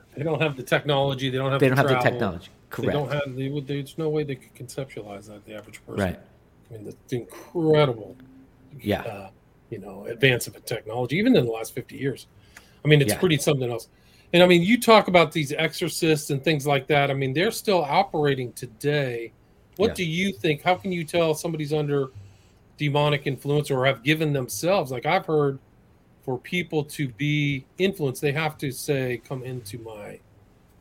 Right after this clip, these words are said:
Speaker 1: you know, body," or whatever. Do you, what's your, what are your thoughts on possession and how people are, are, uh, showing signs of demonic influence?
Speaker 2: Right, yeah.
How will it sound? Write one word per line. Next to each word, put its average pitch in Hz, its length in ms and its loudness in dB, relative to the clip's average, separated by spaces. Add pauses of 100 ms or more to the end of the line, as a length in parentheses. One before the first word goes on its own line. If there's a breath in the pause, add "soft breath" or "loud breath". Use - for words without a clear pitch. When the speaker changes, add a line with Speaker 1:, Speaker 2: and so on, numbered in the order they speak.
(180)
Speaker 1:
you 113 80 -12
know, 95 280 -14 (240)
body," 113 380 -6
or 104 60 -12
whatever. 104 300 -12
Do 113 120 -6
you, 131 80 -2
what's 165 220 2
your, 143 180 4
what 156 180 4
are 170 40 2
your 139 140 2
thoughts 135 360 0
on 117 140 -6
possession 117 640 -8
and 110 480 -10 (580 soft breath)
how 127 100 2
people 117 340 2
are, 107 280 -10 (580)
are, 113 220 -8 (180)
uh, 107 240 -14
showing 160 480 8 (260)
signs 120 340 0
of 104 100 -16
demonic 107 520 -14
influence? 101 280 -10
Speaker 2:
Right, 98 220 2
yeah. 98 160 -4